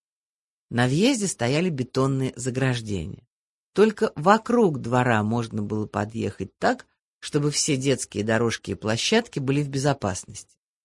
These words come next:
Один только раз какая-то машина, неизвестно зачем и почему, попавшая к дому, сдавая задним ходом, задавила подвернувшегося мальчишку. Было страшно и горько еще и потому,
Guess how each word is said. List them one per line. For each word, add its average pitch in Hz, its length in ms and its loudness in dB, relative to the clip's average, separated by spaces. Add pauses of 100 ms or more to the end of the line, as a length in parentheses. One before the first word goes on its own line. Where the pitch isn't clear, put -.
(480)
Один 240 280 2
только 175 280 -4
раз 165 200 0
какая-то 135 400 -6
машина, 147 460 -2
неизвестно 127 540 -2
зачем 127 440 -2
и 113 40 -8
почему, 127 580 -4 (280)
попавшая 110 520 0
к 131 80 -4
дому, 202 480 0 (320)
сдавая 151 540 4
задним 120 400 -2
ходом, 185 500 -2 (960)
задавила 180 600 4
подвернувшегося 151 840 -4
мальчишку. - 680 -8 (840)
Было 170 200 4
страшно 175 600 0
и 151 40 -2
горько 165 400 -2
еще 139 240 -2
и 131 60 2
потому, 180 640 -2